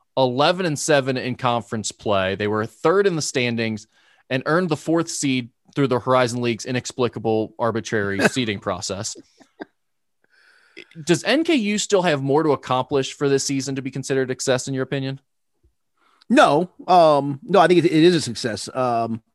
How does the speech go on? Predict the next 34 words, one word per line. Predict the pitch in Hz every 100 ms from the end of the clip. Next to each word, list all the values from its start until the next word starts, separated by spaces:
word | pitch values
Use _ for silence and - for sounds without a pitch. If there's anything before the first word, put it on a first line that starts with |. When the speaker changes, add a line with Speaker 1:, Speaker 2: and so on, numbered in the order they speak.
| _ _ _ _ _ _ _ _ - _ _ _ _ _ - -
Speaker 2:
I |
mean, | 170 160
you're | 170
still | 156 226 185
in |
a |
one | 156 156 147
bid | 147 131
league. | 147 147 135
I |
mean, | 135 135
I | 131
guess | 143 -
you |
could | 156
argue, | 120 139 127 127 139 131 120 - _ _ -
um, | 110 101 78 - 101 _ _ _ _ _ _ _ -
get | 131 170
to | 143
the | 131
semis. | - 135 139 139 - - _ _ 185 -
You | 151
know, | 135 117 117
I | 120
think | 135
that'd | 123 131
be | 127
a |
nice | 120 120
accomplishment. | 120 127 117 120 131
Get | 120
to | 117
Bankers | 113 127 120 107
Life. | 120 120 120